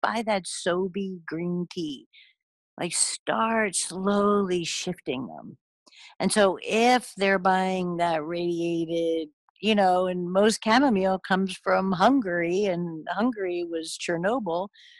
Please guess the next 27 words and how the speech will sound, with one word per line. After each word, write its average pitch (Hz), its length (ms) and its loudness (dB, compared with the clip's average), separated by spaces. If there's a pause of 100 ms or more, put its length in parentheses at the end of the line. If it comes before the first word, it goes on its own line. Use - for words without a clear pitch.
(180)
um, 175 680 -2
and 185 180 -2
so 196 280 0
are 196 120 2
all 196 180 2
the 196 60 -4 (100)
McCormick 202 440 -4
spices. 214 640 -2 (380)
But 233 180 -2
that, 240 220 4
that's 247 300 0
why, 202 540 0 (140)
you 208 140 -4
know, 208 140 2
we're 196 160 -4
slowly 185 680 -4
looking 196 460 -4
at 139 60 -12
sourcing. - 640 -14 (600)
You 190 120 -4
know, 175 100 -2
where 175 460 -2
are 180 80 -2
we 156 140 -6
getting 143 400 -6
it 117 180 -14
from? 120 400 -10